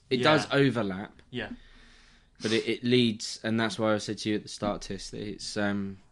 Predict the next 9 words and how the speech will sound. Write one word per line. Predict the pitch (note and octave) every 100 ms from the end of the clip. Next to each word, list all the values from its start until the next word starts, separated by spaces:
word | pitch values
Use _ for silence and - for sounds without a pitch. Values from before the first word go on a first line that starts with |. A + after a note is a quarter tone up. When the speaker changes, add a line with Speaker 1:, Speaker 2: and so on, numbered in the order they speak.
| _ _ _ _ _
Speaker 1:
it | G#2
is | G2+ G2
a |
conscious | G2 - G#2 D2 - G2 - - - - _ _ _
decision. | G2+ G#2 G2 G2
It's | G2 - - -
like | G2+ -
a | G2 F#2+
purposeful | - G#2+ G#2 G#2 - G2 F#2+ F#2+